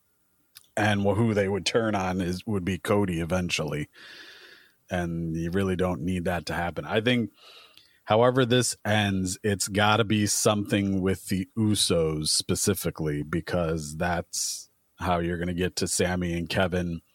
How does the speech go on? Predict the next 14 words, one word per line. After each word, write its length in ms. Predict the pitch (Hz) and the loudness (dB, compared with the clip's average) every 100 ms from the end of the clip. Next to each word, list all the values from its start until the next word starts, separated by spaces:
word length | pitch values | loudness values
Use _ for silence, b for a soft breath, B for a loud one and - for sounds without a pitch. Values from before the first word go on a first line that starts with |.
| B B B B B B - | B B B B B B 0
They 100 | 110 | 4
have 180 | 143 | 4
to 80 | 165 | 4
do 160 | 147 151 | 4 4
it 60 | |
in 100 | 120 | 4
such 240 | 107 135 - | 2 2 2
a 80 | 117 | 4
way 300 | 113 113 101 | 4 4 2
that 160 | 98 | 0
the 80 | 104 | -2
crowd's 400 | - 107 104 95 | 2 2 2 0
gonna 160 | 104 92 | -2 0
be 180 | 98 | -2